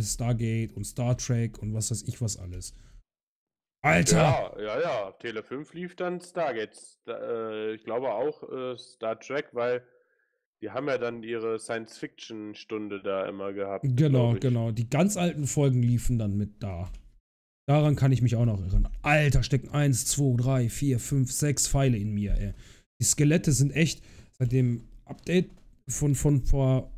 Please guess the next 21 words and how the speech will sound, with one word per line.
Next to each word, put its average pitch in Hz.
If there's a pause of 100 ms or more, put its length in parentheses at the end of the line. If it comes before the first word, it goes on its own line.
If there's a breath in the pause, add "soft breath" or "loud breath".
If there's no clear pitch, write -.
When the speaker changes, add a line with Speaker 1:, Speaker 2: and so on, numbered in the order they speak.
Speaker 1:
von 139
vor 127
ein 131
paar 127
Monaten 143 (460 loud breath)
sind 113
die 120
Skelette 120
ja 104
mega 107
heftig 101
geworden, 95
ey. 90 (140)
Speaker 2:
Ja, 104
die 104
sind 107
vor 110
allen 107
Speaker 1:
Muss 107
Speaker 2:
Dingen 107
Speaker 1:
ich -